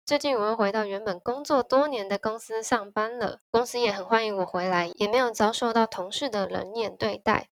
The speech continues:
公司只有提醒我说，出去过后应该会更清楚自己想要什么。想询问主持人，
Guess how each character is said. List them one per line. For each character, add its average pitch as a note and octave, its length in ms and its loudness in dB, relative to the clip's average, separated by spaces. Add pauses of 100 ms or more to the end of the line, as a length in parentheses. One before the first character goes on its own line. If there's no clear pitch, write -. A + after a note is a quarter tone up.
(160)
公 A#3+ 160 -8
司 B3+ 200 -6
只 A3 100 -8
有 G#3 100 0
提 F#3+ 160 -10
醒 G3+ 160 -10
我 G3+ 220 -2
说， G3 420 0 (300)
出 D4 160 -4
去 D4+ 160 -2
过 C4 180 4
后 B3+ 160 0
应 A#3 120 -6
该 A3+ 120 0
会 A3+ 160 -2
更 A3+ 200 -2
清 G#3+ 180 -10
楚 F#3+ 140 -12
自 A3+ 160 -12
己 F#3 100 -8
想 D3 180 -10
要 G3+ 140 -4
什 - 180 -8
么。 - 280 -6 (560)
想 F3 160 -4
询 G3+ 160 -6
问 C4 200 0
主 G3+ 120 -6
持 F#3+ 240 -6
人， F#3+ 380 -4